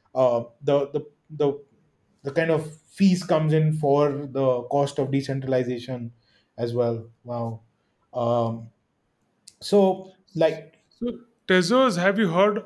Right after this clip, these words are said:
Speaker 2: or talk about Tezos apart from the art space? Is
Speaker 1: Yeah,
Speaker 2: Tezos
Speaker 1: yeah,
Speaker 2: used for
Speaker 1: of
Speaker 2: something
Speaker 1: course.
Speaker 2: else?
Speaker 1: Of course, man. Like, they,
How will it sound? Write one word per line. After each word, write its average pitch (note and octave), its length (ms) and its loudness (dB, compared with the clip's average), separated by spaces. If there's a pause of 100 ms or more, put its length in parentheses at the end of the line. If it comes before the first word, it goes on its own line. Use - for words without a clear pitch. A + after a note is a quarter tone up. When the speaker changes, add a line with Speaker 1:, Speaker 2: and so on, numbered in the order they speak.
Speaker 2:
or G3 360 2 (400)
talk E3+ 240 0
about F3+ 260 2
Tezos E3+ 500 0
apart F3 420 2
from F#3+ 260 0
the F#3 60 2
art D#3+ 360 0
space? F#3 480 -4 (380)
Is D#3 120 -4
Speaker 1:
Yeah, A3+ 140 4
Speaker 2:
Tezos D#3+ 180 -2
Speaker 1:
yeah, A3+ 160 0
Speaker 2:
used D3+ 160 -4
for E3+ 60 -8
Speaker 1:
of D3+ 60 -6
Speaker 2:
something F#3 280 4
Speaker 1:
course. F3+ 140 4
Speaker 2:
else? G#3 240 -8 (220)
Speaker 1:
Of - 160 -10
course, G#3 340 2
man. C3+ 220 -4
Like, D3 340 0 (480)
they, - 360 0